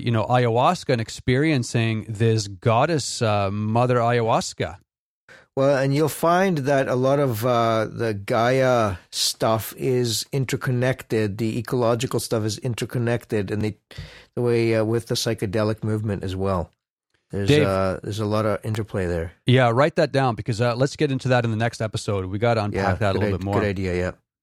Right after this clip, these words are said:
Speaker 1: Yeah.
Speaker 2: Yeah.
Speaker 1: I got some quotes here from Strassman because remember, Strassman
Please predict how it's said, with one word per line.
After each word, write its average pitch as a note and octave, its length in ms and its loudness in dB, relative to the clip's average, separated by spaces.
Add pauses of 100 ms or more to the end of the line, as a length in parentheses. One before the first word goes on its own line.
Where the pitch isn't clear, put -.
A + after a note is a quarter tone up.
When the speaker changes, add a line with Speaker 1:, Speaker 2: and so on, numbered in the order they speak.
(140)
Speaker 1:
Yeah. G#2+ 300 2 (200)
Speaker 2:
Yeah. G2 180 -2 (960)
Speaker 1:
I D3 80 4
got A#3+ 120 4
some - 160 0
quotes F3+ 360 0
here D3+ 260 2
from C3+ 460 2
Strassman D#3+ 760 0
because A#2+ 260 -2
remember, F#3 360 2
Strassman E3+ 840 0